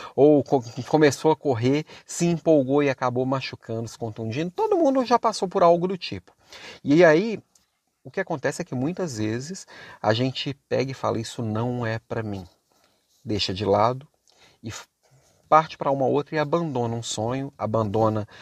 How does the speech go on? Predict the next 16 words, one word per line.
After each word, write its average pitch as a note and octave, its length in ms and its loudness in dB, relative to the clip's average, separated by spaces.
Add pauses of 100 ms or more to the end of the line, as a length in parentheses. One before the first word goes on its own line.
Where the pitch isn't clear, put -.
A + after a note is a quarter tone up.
(260)
algo C3 360 8
que - 140 -16
decidiu A2 360 -8
pra - 140 -12
si - 180 -8
mesmo, C#3 400 -8 (520)
algo D3 260 2
que - 140 -10
ninguém G4 260 0
escolheu F#3+ 340 4
pra C#3 160 -4
si, F#2 220 -10 (640)
mas G2+ 340 -12 (320)
sempre - 480 -8
eu C#3+ 160 -2
mesmo. F#2+ 480 -6